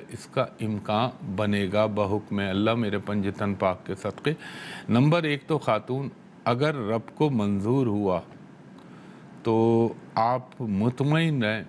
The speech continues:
सिलसिला शायद दो हज़ार इक्कीस में ही बन जाए। सिलसिले से मुराद ये होती है कि कोई चीज़ finalize हो जाए, कोई रिश्ता तय हो जाए, कोई आपका ऐसा हो कि proposal आ जाए।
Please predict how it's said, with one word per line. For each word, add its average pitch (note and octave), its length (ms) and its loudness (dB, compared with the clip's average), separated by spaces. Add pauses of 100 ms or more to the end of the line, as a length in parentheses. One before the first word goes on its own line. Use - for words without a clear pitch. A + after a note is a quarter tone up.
(1080)
सिलसिला F3 580 0
शायद C3+ 440 0
दो B2 200 -2
हज़ार C3 340 0 (120)
इक्कीस - 380 -8
में A2+ 120 0
ही B2 60 2
बन B2 240 0
जाए। A#2 200 -2 (160)
सिलसिले D#3 400 0
से D#3+ 180 0
मुराद B2+ 380 0
ये B2 80 -2
होती A2+ 280 -2
है D3+ 120 -4 (880)
कि E3+ 140 2
कोई F#3 240 4
चीज़ F3+ 320 2
finalize B2+ 680 2
हो B2 100 2
जाए, B2 300 2
कोई A#2+ 220 -2
रिश्ता A#2 380 0
तय A#2+ 220 0
हो A2+ 180 0
जाए, A2 360 -2 (220)
कोई B2 220 4
आपका A2+ 420 0 (1160)
ऐसा A#2 280 2
हो A#2 340 4
कि A#2+ 80 0
proposal A#2 600 2
आ F#2+ 100 2
जाए। F2+ 180 -2